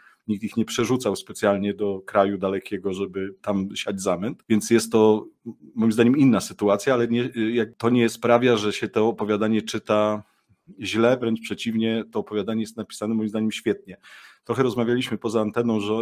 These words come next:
no może jest trochę za długie, ponieważ dużo bardzo się dzieje przed tym, przed tą częścią, która opisuje los uchodźców na granicy miasta i ta część potem się jawi trochę jako taki bardzo długi wstęp do tego, co, co mamy pod koniec, ale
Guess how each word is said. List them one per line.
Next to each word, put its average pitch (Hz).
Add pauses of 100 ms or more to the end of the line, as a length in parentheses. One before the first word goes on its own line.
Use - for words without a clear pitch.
no 147
może 117
jest 107
trochę 117
za 107
długie, 107 (220)
ponieważ 107
dużo 117
bardzo 117
się 107
dzieje 113
przed -
tym, 107 (120)
przed -
tą 107
częścią, 113
która 104
opisuje 104
los 107
uchodźców -
na 104
granicy 104
miasta 101 (220)
i 104
ta 110
część 113
potem 123
się -
jawi 117
trochę 120
jako 113
taki 110
bardzo 120
długi 120
wstęp 98
do 117
tego, 101
co, 98 (160)
co -
mamy 101 (140)
pod -
koniec, 113 (120)
ale 120